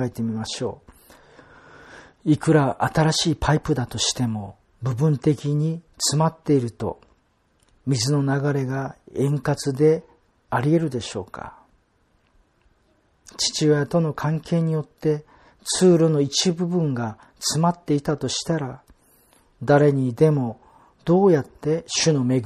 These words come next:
みと愛をうまく流し送れるでしょうか。しかし今回、塞がっていた父親との関係が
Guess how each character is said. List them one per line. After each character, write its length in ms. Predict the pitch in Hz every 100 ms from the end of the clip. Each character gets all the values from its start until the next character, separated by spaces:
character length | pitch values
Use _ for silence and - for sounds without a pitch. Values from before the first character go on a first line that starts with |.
| 139
み 120 | 135
と 380 | 120 139 127 -
愛 320 | - 127 127 131
を 180 | 120 -
う 80 |
ま 180 | 147 139
く 260 | - 156 160
流 320 | 131 135 135
し 340 | 127 - 170 165 - _ _ _ -
送 220 | 127 139
れ 100 | 147
る 120 | 131
で 80 | 123
し 160 | -
ょ 60 | 113
う 60 | -
か。 320 | - - - _ _ _ _ _ _ _ _ _ _ _ _ _ _ _ - _ - - - - - - _ _ _ -
し 160 | -
か 100 | 151
し 280 | 131 151 - -
今 240 | 165 151
回、 360 | - 135 117 - _ _ _ _ -
塞 280 | - 165 143
が 80 |
っ 40 | 143
て 140 | -
い 60 | 147
た 160 | 143
父 400 | - - - 156
親 260 | 160 156 151
と 300 | - - 165
の 260 | 160 127 -
関 280 | - 143 135
係 260 | - 143
が 300 | 131 151 151